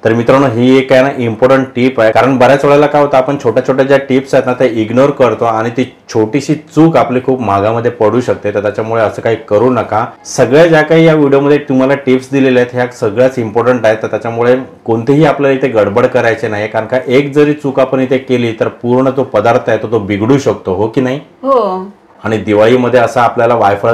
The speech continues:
Speaker 1: खर्च बिलकुल करायचा नाहीये. आणि सारण गरम आहे, त्याच्यामुळे आपल्याला लगेच यामध्ये हात नाही घालायचा आहे. चमचा किंवा असा उलता कालता जो काय तुम्ही म्हणत असाल, त्याचाच वापर इथे करायचा आहे. तर त्याच्यामुळे अशी काही गडबड आपल्याला इथे करायची नाही आहे.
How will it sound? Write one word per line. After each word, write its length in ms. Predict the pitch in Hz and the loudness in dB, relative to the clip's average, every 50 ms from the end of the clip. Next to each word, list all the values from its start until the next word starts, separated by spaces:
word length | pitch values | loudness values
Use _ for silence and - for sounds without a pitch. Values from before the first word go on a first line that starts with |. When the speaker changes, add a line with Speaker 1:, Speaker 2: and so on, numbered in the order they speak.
| 113 - | -2 -2
Speaker 1:
खर्च 220 | 110 98 98 - | -4 -4 -2 -4
बिलकुल 480 | 113 101 98 98 98 98 82 - 120 117 | -4 -4 -2 -2 -2 -2 -2 -2 -2 -2
करायचा 440 | - 113 101 95 90 85 - 92 85 | 0 0 0 0 -2 -2 -4 -8 -10
नाहीये. 380 | 85 85 82 80 80 80 - _ _ _ _ - - - | -10 -12 -14 -16 -16 -20 -20 _ _ _ _ -10 -10 -8
आणि 180 | 98 101 107 101 | -6 -6 -6 -6
सारण 480 | - - - 95 95 98 110 120 123 117 101 98 | -8 -6 -2 0 0 2 2 0 0 0 0 2
गरम 360 | 104 104 104 117 120 117 117 | 2 4 4 4 2 2 0
आहे, 100 | 110 104 | -2 -2
त्याच्यामुळे 420 | 104 98 - - 107 107 107 110 | -2 -4 -4 -4 -6 -2 0 0
आपल्याला 400 | 107 107 - 113 110 110 117 117 | 0 0 0 -2 -2 0 0 0
लगेच 420 | 113 104 104 98 104 123 127 - 131 | 0 -2 -2 -2 -2 -2 -2 0 0
यामध्ये 340 | 117 110 110 117 113 127 | 0 0 0 0 -2 -2
हात 320 | 117 95 104 104 107 - - | 0 2 2 0 0 0 -2
नाही 200 | 127 127 127 113 | -2 0 0 0
घालायचा 360 | 113 107 104 101 95 - 110 | 0 0 0 0 -2 -2 -4
आहे. 120 | 113 147 160 - - - - - | -4 -4 -6 -10 -18 -20 -10 -6
चमचा 360 | 110 104 101 101 101 113 110 | -6 -6 -4 -2 0 0 0
किंवा 260 | 107 - 117 107 104 104 | 0 0 0 0 0 0
असा 200 | 104 - 117 110 | 0 0 0 2
उलता 420 | 107 104 101 98 98 - 110 107 | 2 2 0 -2 -2 0 0 0
कालता 460 | - - 101 98 101 98 98 107 107 | 0 0 -2 -2 -2 -2 -2 -2 -2
जो 180 | 107 98 104 104 | -2 -2 -4 -4
काय 140 | 104 110 107 | -2 -2 -4
तुम्ही 200 | - 107 107 104 | -2 -4 -4 -4
म्हणत 220 | 98 95 101 101 113 | -2 -2 -2 0 -2
असाल, 280 | 101 - - 104 117 151 - - - - - - - - - | -2 -2 -2 -4 -4 -4 -8 -16 -20 -20 -20 -20 -20 -8 -2
त्याचाच 320 | - 104 101 - 123 120 127 | -2 -2 0 0 -2 0 0
वापर 320 | 117 104 101 - 120 117 | 0 0 0 0 -2 -2
इथे 180 | 113 104 113 110 | 0 0 -2 -2
करायचा 460 | - 107 98 101 110 113 113 - 107 | -2 0 0 2 2 2 2 0 0
आहे. 140 | 101 110 139 - - _ _ - | -2 -2 -4 -6 -12 _ _ -10
तर 60 | - | -6
त्याच्यामुळे 480 | 101 - - - 107 107 113 113 113 117 | -4 -4 -4 -2 -2 -2 0 0 0 0
अशी 280 | 120 104 98 - - - | -2 -2 -4 -6 -6 -4
काही 120 | - 113 110 | -2 0 0
गडबड 340 | 107 104 101 101 95 110 110 | 0 0 0 0 0 0 0
आपल्याला 340 | 107 107 110 107 107 104 | 0 0 0 0 0 0
इथे 120 | 101 104 107 | -2 -4 -4
करायची 480 | 101 - 92 92 98 101 101 - 113 | -4 -4 -4 -2 0 -2 -2 -2 -4
नाही 220 | 107 101 95 92 92 | -4 -4 -4 -6 -6
आहे. 100 | 104 | -8